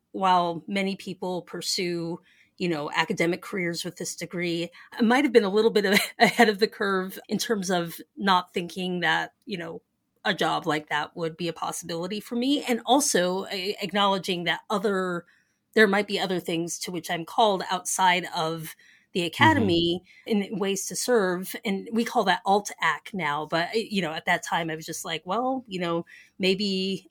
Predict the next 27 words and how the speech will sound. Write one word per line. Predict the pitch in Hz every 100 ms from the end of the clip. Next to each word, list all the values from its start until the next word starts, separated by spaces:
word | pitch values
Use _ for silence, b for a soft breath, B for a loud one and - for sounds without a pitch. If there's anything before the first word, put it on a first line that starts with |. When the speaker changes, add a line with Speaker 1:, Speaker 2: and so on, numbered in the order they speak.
| -
Speaker 1:
I | 180 180 202
earn | 202
this | 185 -
degree, | 196 180 185 170
I |
write | 170 175
this | 185 -
dissertation, | 175 - 175 - 185 - 185 170
and, | 180 - 175 165 160 165 - - b b b _
you | 175
know, | 156 139 143 143 _ _
really | 202 208 190 180 170 170 170 -
use | 214 208 175
it | 175 175 -
to | - 214 170 160 151 151 -
enrich | 185 180 180 - - - -
work | 180 196 180 180
that | 175
I | 165
would | 170 165
do | 180 170
in | 160 170 165
community | - 196 165 165
activism." | 160 175 196 165 156 165 165 B B B B _
But | -
I | 214
think | 196 277 277 277